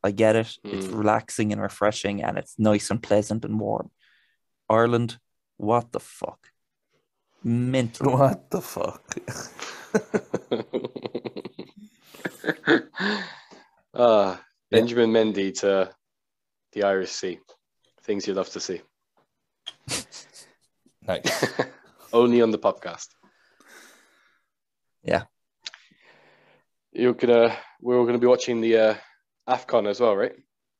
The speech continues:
Speaker 2: So that we're not racist.
Speaker 3: Mm.
Speaker 2: Yeah.
Speaker 3: Oh, well, what channel is it on?
Speaker 1: Half the time I don't even watch Arsenal, <laughs> so I don't think
Speaker 3: <laughs>
Speaker 2: <laughs>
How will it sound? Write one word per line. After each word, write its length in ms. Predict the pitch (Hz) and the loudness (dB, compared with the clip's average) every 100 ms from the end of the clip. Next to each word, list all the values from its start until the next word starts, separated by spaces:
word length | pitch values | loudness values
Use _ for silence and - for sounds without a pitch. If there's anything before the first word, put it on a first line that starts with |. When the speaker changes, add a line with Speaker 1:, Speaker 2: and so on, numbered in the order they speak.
| _ _ | _ _
Speaker 2:
So 180 | - 117 | -6 -4
that 180 | 101 104 | -2 -2
we're 80 | 104 | -2
not 160 | 104 | -2
racist. 480 | 107 104 82 80 80 | -2 -4 -6 -10 -12
Speaker 3:
Mm. 320 | 80 80 80 - _ _ _ - - - - | -16 -18 -20 -20 _ _ _ -20 -20 -20 -14
Speaker 2:
Yeah. 200 | 107 120 _ _ _ _ _ _ _ - | -12 -12 _ _ _ _ _ _ _ -16
Speaker 3:
Oh, 720 | 90 85 85 64 57 52 50 50 | -12 -10 -10 -10 -12 -16 -18 -16
well, 240 | 65 67 - - - - - 113 113 | -16 -16 -18 -20 -20 -20 -20 -20 -8
what 160 | 117 | -8
channel 320 | - 123 123 104 | -4 -4 -2 -2
is 140 | 87 | -4
it 100 | 85 | -6
on? 280 | 80 76 71 | -8 -12 0
Speaker 1:
Half 300 | - 143 - | 2 4 2
the 40 | |
time 240 | 123 135 113 | 2 6 8
I 80 | 107 | 6
don't 220 | 110 107 | 6 4
even 160 | 104 | 2
watch 180 | 104 104 | -2 -2
Arsenal, 480 | 104 113 113 - 87 | 0 -2 -2 -10 -12
<laughs> 40 | - | -6
so 160 | - | 0
I 540 | - - 233 - - - | 2 6 6 6 4 2
don't 360 | - - 202 | 4 4 4
think 1600 | 190 180 370 - - 320 165 285 147 190 165 - - 165 135 151 - | 6 8 8 8 6 4 4 2 2 4 4 2 4 4 4 0 -4
Speaker 3:
<laughs> 100 | - - - - - - - - | -8 -10 -10 -12 -16 -16 -14 -2
Speaker 2:
<laughs> 320 | 165 139 127 | 0 2 2